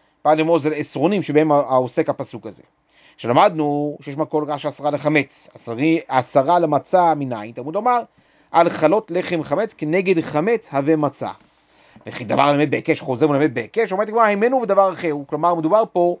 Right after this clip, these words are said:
השיעור של עשרה עשרונות בלחמי החמץ לא נלמד בהיקש בלבד, אלא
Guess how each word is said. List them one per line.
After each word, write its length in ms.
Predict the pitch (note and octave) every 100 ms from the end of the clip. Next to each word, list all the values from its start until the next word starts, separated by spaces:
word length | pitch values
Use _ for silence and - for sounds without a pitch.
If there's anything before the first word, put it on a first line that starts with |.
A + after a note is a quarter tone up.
| _ _ _
השיעור 280 | B2+ - A3
של 120 | F#3
עשרה 340 | E3+ - D#3 F#3
עשרונות 340 | F3 F3 F#3
בלחמי 280 | C#3 C3+ F3+
החמץ 340 | F#3 G#3 A#3+
לא 80 | F#3+
נלמד 220 | A3 A3
בהיקש 280 | D#3+ D#3+ C#3+
בלבד, 300 | C3 B2+ A2+ G#2
אלא 200 | E3+